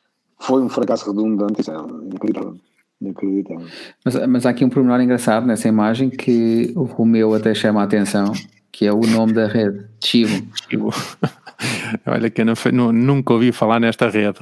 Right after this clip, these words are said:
Speaker 3: de facto, eh, mas pelos vistos, mas pelos vistos existe uma rede na Alemanha com
Speaker 1: Chivo.
Speaker 3: esse nome.
Speaker 2: Agora, gostava de saber era como é que isto se lê em alemão, não é?
Speaker 3: Pois, eh, po-, posso
Speaker 2: Mas
Speaker 3: tentar
Speaker 2: Chivo.
Speaker 3: saber e trago
Speaker 2: Sim.
Speaker 3: essa indicação para, para a próxima
Speaker 2: Ok,
Speaker 3: semana.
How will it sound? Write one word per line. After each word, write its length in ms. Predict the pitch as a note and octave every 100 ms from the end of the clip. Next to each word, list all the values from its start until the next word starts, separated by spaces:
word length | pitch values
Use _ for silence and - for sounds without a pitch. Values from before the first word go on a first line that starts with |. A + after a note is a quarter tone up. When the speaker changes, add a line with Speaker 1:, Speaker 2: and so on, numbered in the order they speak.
| -
Speaker 3:
de 80 | A#2
facto, 480 | - G#2+ G2+ - - -
eh, 260 | A#2 G2 G2+ G2
mas 160 | G#2 -
pelos 260 | - G2+
vistos, 280 | A2+ A2 G#2 -
mas 180 | A#2 -
pelos 260 | - A2
vistos 260 | G2 A2 -
existe 260 | A#2 A#2 -
uma 140 | A2+
rede 180 | A2 A2+
na 100 | A2
Alemanha 220 | A2 A2
com 80 | G#2+
Speaker 1:
Chivo. 180 | C3 A2+
Speaker 3:
esse 120 | G2+
nome. 220 | - G2+ - - G#3 B3 - -
Speaker 2:
Agora, 520 | B2 A2 G#2+ G#2+ - _ -
gostava 440 | - - A#2 A2+
de 80 | A2
saber 360 | - A#2 A#2 A#2
era 200 | A#2 A#2
como 200 | A#2+ A#2+
é 60 |
que 120 | A#2+ A#2+
isto 160 | A#2+
se 160 | - B2
lê 120 | A2+
em 440 | A2+ A2+ A2+ A2+
alemão, 320 | A#2 A#2+ G2+ G2
não 80 |
é? 100 | F2 A#2 - _ _ _ _ _ - - - - -
Speaker 3:
Pois, 260 | G2 - G#2
eh, 180 | A2 A2
po-, 260 | - A#2
posso 240 | A2 C3+ B2+
Speaker 2:
Mas 80 |
Speaker 3:
tentar 180 | B2 B2+
Speaker 2:
Chivo. 120 | -
Speaker 3:
saber 320 | A2 A2+ B2 C3+
e 340 | A2 A2 G#2+
trago 260 | - G#2 A2
Speaker 2:
Sim. 80 |
Speaker 3:
essa 180 | A2+ G#2
indicação 440 | A2 G#2+ - - G#2+
para, 300 | G#2 G#2 G#2+
para 140 | G#2+
a 20 |
próxima 380 | - G#2+ - A#2
Speaker 2:
Ok, 120 | G#2
Speaker 3:
semana. 240 | G2+ G2